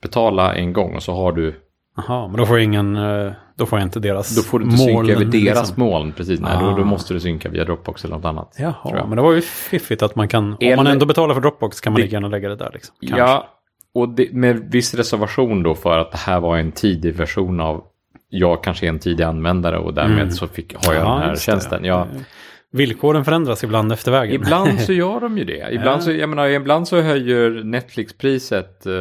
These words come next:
Speaker 1: och, ja, så får man reda på det bara. Så där. <laughs> Eller hur?
Speaker 2: Ja, hopp. <laughs>
Speaker 1: Ja, men så är det. De har höjt priset två gånger i år bara för mig. Då,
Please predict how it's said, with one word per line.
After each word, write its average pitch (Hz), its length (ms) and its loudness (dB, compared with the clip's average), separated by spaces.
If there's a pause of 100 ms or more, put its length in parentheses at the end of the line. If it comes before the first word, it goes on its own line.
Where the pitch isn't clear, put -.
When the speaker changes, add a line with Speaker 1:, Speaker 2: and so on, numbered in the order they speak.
Speaker 1:
och, 87 640 -10 (100)
ja, 92 240 -10
så 98 120 -14
får 104 100 -8
man 98 160 -4
reda 101 140 -4
på 113 100 -6
det 82 160 -8
bara. - 240 -16
Så - 120 -12
där. 101 100 -4 (340)
<laughs> 175 240 2
Eller 131 120 2
hur? - 220 0 (540)
Speaker 2:
Ja, 190 100 0
hopp. - 300 -10 (220)
<laughs> - 380 -2
Speaker 1:
Ja, 123 120 2
men 139 140 0
så 147 140 0
är 120 140 2
det. 92 60 -4
De 107 120 0
har 123 80 4
höjt 143 200 0
priset 151 300 2
två 120 140 0
gånger 110 260 0
i 120 80 -2
år 120 140 -6
bara 90 180 -4
för 92 80 -10
mig. 85 320 -8
Då, - 260 -12